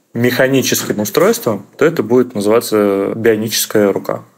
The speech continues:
Просто потому, что это устройство, которое повторяет в определённой степени функцию своего природного биологического аналога.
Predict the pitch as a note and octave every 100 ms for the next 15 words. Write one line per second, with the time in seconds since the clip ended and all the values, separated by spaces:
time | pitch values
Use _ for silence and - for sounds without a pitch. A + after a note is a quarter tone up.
0 | - B2+ B2+ A#2 A#2 A2+ A2+ A#2+ A#2 -
1 | A2 - F3+ G#3 - G#2 C3 B2+ - A#2
2 | - A2 A#2 C#3 A#2 - - _ C3 B2+
3 | B2+ B2+ C3+ A2+ G2+ - D#3 E3+ B2 G2+
4 | - - - - - - C3+ D3+ D#3 B2+
5 | A#2 A2 G#2 - - _ - G#2+ G#2+ -
6 | A#2 A2+ A#2 C3+ B2+ A2 G#2 G2 - -
7 | - C3 C3 D3 B2+ A2+ G#2+ G#2 G2+ A#2
8 | A2+ A2+ - - G#2 F#2+ F#2+ G2 A#2